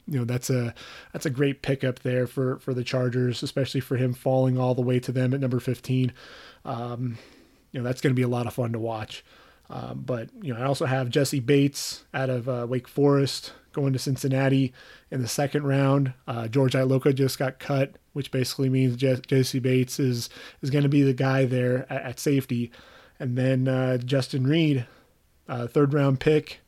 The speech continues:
out of Stanford going to Houston. Keep an eye on him. You know, I had him actually going in the first round. I think he's somebody who's gonna see the field early for, for the Texans as well. So that's my all shoots team.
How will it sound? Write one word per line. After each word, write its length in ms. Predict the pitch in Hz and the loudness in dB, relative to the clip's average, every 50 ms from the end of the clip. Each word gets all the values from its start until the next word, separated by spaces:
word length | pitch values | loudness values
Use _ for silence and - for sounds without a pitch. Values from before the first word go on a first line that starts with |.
| _ _ | _ _
out 120 | - 139 135 | -6 -4 -4
of 60 | 127 | -4
Stanford 440 | - - 151 143 143 139 - 147 135 | -2 -2 0 0 0 0 0 0 0
going 220 | 143 139 139 135 | 2 2 2 2
to 60 | 131 | 0
Houston. 580 | 123 - 156 151 147 139 - - 143 147 147 135 - - - - - - _ - | 0 -2 -2 -2 -2 -2 0 2 2 2 2 0 -4 -10 -20 -20 -20 -20 _ -8
Keep 220 | - 131 123 - | -4 -4 -4 -2
an 80 | 139 135 | -2 -2
eye 160 | 131 131 135 | 0 0 2
on 160 | 135 139 135 | 2 2 2
him. 340 | 127 131 139 139 139 139 131 - - | 4 4 4 4 2 2 -2 -4 -6
You 100 | - 127 | -8 -6
know, 60 | 113 | -4
I 60 | 123 | -4
had 240 | 127 117 123 131 131 | -4 -2 -2 -2 0
him 160 | 113 143 135 | 0 0 0
actually 260 | 127 127 127 - 147 | 0 -2 -4 -4 -4
going 220 | 131 139 135 135 131 | 0 2 2 2 2
in 60 | 131 | 2
the 60 | 131 | 0
first 300 | - - 135 127 - - | 0 0 -2 -2 -2 0
round. 420 | - 139 139 135 131 131 131 127 - - - - - - - - | 0 2 2 2 2 2 0 -2 -4 -8 -20 -20 -20 -20 -14 -10
I 60 | 135 | -8
think 160 | 131 139 135 | -8 -8 -6
he's 180 | - 139 131 - | -6 -6 -4 -4
somebody 360 | - 139 131 127 131 127 123 | -4 -4 -2 -2 -2 -2 -2
who's 300 | 120 123 127 120 123 - | -2 -2 -4 -4 -6 -6
gonna 180 | - 135 127 120 | -6 -4 -4 -2
see 140 | - 139 | -2 -2
the 100 | 131 123 | -2 -2
field 320 | 117 - - 135 127 131 151 - | -2 -2 -2 -2 0 0 -2 -2
early 360 | 143 135 135 131 131 127 127 | 0 0 0 2 2 0 0
for, 480 | 127 - - 135 131 127 123 127 127 131 | -2 -4 -6 -4 -4 -4 -4 -4 -6 -10
for 120 | - - | -10 -8
the 100 | 139 127 | -8 -6
Texans 440 | 123 - 135 123 - - 131 120 110 | -6 -6 -6 -8 -8 -10 -10 -8 -8
as 160 | 113 110 - | -8 -8 -4
well. 280 | 139 131 120 113 104 - - - _ _ _ _ _ _ _ _ _ _ - - - _ _ _ _ _ _ _ _ _ _ _ _ _ _ _ _ | -2 -2 -2 -4 -6 -12 -20 -20 _ _ _ _ _ _ _ _ _ _ -20 -20 -20 _ _ _ _ _ _ _ _ _ _ _ _ _ _ _ _
So 140 | - - | -14 -8
that's 220 | 139 151 185 185 - | -6 -6 -4 -4 -2
my 120 | 220 185 | -2 -2
all 260 | 180 - 180 180 185 | 0 2 2 4 4
shoots 380 | 143 - - - 185 175 - - | 2 0 -2 -2 -2 -2 -4 -4
team. 420 | - - 170 165 175 170 170 165 | -4 -2 -2 -2 0 -2 -2 -4